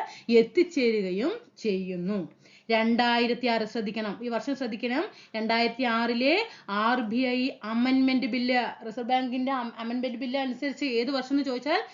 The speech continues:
രണ്ടായിരത്തി ആറ്. എന്താണ് രണ്ടായിരത്തി ആറിൽ വേറൊരു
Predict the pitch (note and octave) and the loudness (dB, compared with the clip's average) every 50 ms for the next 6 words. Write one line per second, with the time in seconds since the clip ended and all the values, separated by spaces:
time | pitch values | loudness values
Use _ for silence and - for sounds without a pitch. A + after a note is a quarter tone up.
0 | - - - - A3+ A3+ A#3+ B3+ A#3 B3+ B3+ B3+ B3 B3+ B3 B3+ B3 B3 - C4 | -20 -12 -4 -2 0 0 0 0 2 2 2 2 2 2 0 -2 -4 -4 -4 -4
1 | B3+ C4 C4 - A#3+ A3+ A3+ A#3 A#3+ A#3+ A3 G#3 - - A3 B3 C4 C#4+ C#4+ C#4+ | -4 -4 -4 -2 -2 0 0 0 0 0 -2 -4 -4 -6 -4 -2 0 0 0 0
2 | C#4+ C4+ B3 A#3 B3 A#3+ C4 C4+ C4+ C4+ C4+ C#4+ C4+ C4 C4 C4 B3+ A#3 A#3 A#3 | 0 -2 -2 -2 -2 -2 -2 -2 -2 -4 -4 -4 -2 -2 -2 -2 -4 -4 -4 -2
3 | A#3+ B3+ C#4 A#3+ C4 C#4 | -2 -4 -2 -2 -2 -2